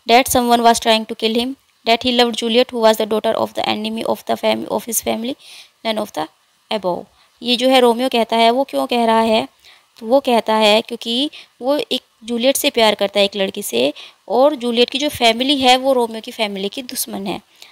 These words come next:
वो दोनों फैमिली जो है एक दूसरे की दुश्मन है। तो that he loved Juliet who was the daughter of the enemy of his family।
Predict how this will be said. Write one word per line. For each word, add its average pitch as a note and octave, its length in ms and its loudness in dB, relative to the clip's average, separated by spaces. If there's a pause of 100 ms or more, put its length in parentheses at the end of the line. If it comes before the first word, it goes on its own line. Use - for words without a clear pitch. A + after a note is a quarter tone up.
(220)
वो G#3+ 80 -8
दोनों A#3 320 0
फैमिली A3 360 -2
जो A#3 100 -2
है A#3 60 2
एक G#3+ 100 -2
दूसरे G#3+ 260 -4
की B3+ 100 -6
दुश्मन F#3+ 420 -10
है। F3+ 120 -8
तो - 140 -18
that A#3+ 260 2
he A#3 180 -2
loved G#3 300 0
Juliet G3 260 -2 (540)
who D#4+ 100 0
was G#3+ 220 0
the G3 160 -4
daughter G3 320 -6 (400)
of C3+ 180 0 (400)
the G#3 200 2 (100)
enemy F#3+ 340 -8
of G3 200 -12
his D4+ 220 -6 (340)
family। B3+ 360 -2